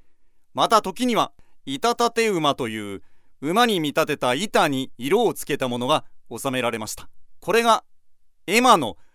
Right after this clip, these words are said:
始まりとされます。ご神木の桂の木、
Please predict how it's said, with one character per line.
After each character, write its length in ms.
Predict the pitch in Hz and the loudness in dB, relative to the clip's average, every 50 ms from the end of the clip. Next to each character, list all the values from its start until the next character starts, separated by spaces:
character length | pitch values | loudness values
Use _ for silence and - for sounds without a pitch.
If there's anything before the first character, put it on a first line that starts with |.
| _ _ _ | _ _ _
始 280 | - 123 127 113 123 143 | -4 -4 -4 -2 -2 -2
ま 100 | 131 127 | -2 -2
り 100 | 120 107 | -4 -6
と 120 | - 110 | -8 -8
さ 120 | - - 110 | -8 -8 -6
れ 60 | 110 | -6
ま 140 | 110 107 101 | -6 -6 -6
す。 340 | - - - - - - - - - - - - - - _ _ _ _ _ _ _ _ _ _ _ _ _ _ _ _ 127 | -8 -8 -10 -10 -14 -18 -20 -20 -20 -20 -20 -20 -20 -20 _ _ _ _ _ _ _ _ _ _ _ _ _ _ _ _ -4
ご 140 | - 151 156 | 0 0 2
神 220 | - 196 196 185 | 4 4 4 6
木 180 | 180 170 185 180 | 6 4 6 4
の 140 | 175 165 | 2 4
桂 320 | 139 165 151 - 196 196 190 | 4 2 2 4 4 4 4
の 120 | 190 185 | 4 2
木、 300 | - - 165 175 175 - | 0 -2 -4 -4 -6 -6